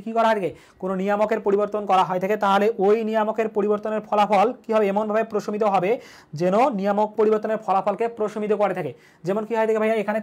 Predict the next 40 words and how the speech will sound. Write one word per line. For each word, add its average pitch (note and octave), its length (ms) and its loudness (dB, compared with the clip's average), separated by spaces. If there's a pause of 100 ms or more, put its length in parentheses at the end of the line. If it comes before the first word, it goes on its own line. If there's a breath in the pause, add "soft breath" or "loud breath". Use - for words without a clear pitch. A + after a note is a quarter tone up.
তাপ G#3 160 2 (100)
উৎপাদী G#3+ 380 -2
বিক্রিয়া G#3+ 300 -2
হয় G#3 140 -2
থাকে A3 160 -2
এবং G#3+ 100 -4 (120)
তাপ G3+ 240 2
হারি G3 260 -2
বিক্রিয়া G3+ 220 -2
হয় F3+ 100 -4
থাকে। C3+ 120 -8 (480 loud breath)
তাপ F#3+ 160 2 (100)
হারি G3+ 160 0 (100)
এবং A3 100 2 (140)
তাপ A#3+ 180 4 (280)
উৎপাদী, G3 380 -2 (1700)
এই D#3+ 160 -6
তাপ F#3+ 240 4
হারি G#3+ 200 2
এবং A3+ 120 -2 (120)
তাপ G3+ 140 4 (100)
উৎপাদী A3+ 360 0
বিক্রিয়ার A3 280 -2
ক্ষেত্রে G#3 200 -4
তোমাকে G#3+ 240 -2
যে G3 100 -4
বিষয়টা G#3 280 0
মাথায় G3+ 200 2
রাখতে G#3 160 -4
হবে A#3 200 2
সেটা G#3+ 140 -2
হচ্ছে G#3 160 -2
কি A3+ 80 -4
ভাইয়া? A3+ 140 4 (100)
এখানে G3 220 -4 (220)
আমাদের F#3 280 0
কী A3+ 80 -6
হয় A#3 140 4
থাকে? G3 120 -2 (380 loud breath)
নিয়ামক G#3+ 340 2